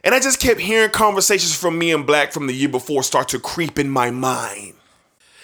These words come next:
The offense, the offense, the flow of the offense, the offense. I just keep hearing it. And it just seems stagnant again. We had big plays against Notre Dame.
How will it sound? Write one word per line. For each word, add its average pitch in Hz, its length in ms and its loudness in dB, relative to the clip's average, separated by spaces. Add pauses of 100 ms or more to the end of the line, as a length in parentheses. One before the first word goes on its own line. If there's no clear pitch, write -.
(340)
The 147 300 0
offense, 117 720 -4
the 156 300 -2
offense, 127 640 0
the 160 140 2
flow 175 420 4
of 147 220 2
the 135 180 2
offense, 120 580 0 (220)
the 156 220 2
offense. 147 480 2
I 151 80 2
just 214 160 0
keep 220 180 -2
hearing 196 380 0
it. 101 100 -6 (300)
And 220 140 2
it 254 100 2
just 262 240 2
seems 285 440 2
stagnant 269 580 2
again. 180 440 0 (400)
We 302 80 2
had 294 300 0
big 339 240 2
plays 311 320 2
against 240 260 -2
Notre 233 220 2
Dame. 202 380 2